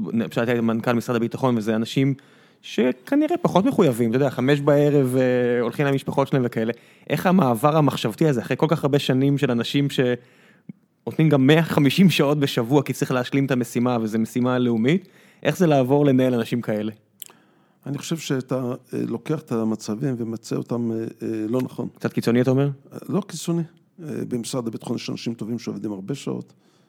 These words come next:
Speaker 2: וגם שם עשינו, הבנו תהליכים חדשים שתכף נגיד, כי חלקם הם, אה,
Speaker 1: עדיין אי אפשר לדבר
Speaker 2: כבוד
Speaker 1: עליהם?
Speaker 2: לא, שאפשר בהחלט לדבר עליהם, פרויקטים אזרחיים או אזרחיים ביטחוניים.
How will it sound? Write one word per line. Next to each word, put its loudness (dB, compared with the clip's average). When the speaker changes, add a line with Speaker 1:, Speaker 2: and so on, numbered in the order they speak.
Speaker 2:
וגם -10
שם -4
עשינו, -4
הבנו -6
תהליכים -8
חדשים -10
שתכף -12
נגיד, -8
כי -18
חלקם -10
הם, -8
אה, -10
Speaker 1:
עדיין 0
אי 0
אפשר -6
לדבר -2
Speaker 2:
כבוד -2
Speaker 1:
עליהם? -2
Speaker 2:
לא, -4
שאפשר -6
בהחלט -8
לדבר -6
עליהם, -6
פרויקטים -8
אזרחיים -8
או -8
אזרחיים -8
ביטחוניים. -8